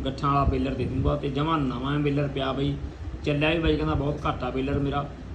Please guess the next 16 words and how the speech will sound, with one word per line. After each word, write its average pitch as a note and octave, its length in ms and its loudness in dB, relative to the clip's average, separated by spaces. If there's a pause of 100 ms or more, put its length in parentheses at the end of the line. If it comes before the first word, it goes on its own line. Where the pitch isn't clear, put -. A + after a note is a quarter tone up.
(180)
ਕਿਸੇ G#3+ 260 6
ਵੀਰ G3 200 4
ਭਰਾ F3+ 200 0
ਨੇ D#3+ 100 0
ਬੇਲਰ C#3+ 360 2
ਲੈਣਾ A#2+ 220 -2
ਹੋਵੇ C3+ 240 0
ਬਾਈ C#3+ 260 0 (340)
ਤੇ D3+ 60 -2
ਬਾਈ C3 220 2
ਦਾ D3 100 0
ਫੋਨ A#2+ 320 -4
ਨੰਬਰ B2 220 -2
ਆ C#3 60 0
ਥੱਲੇ C3+ 220 -2
ਸਕਰੀਨ B2 420 -4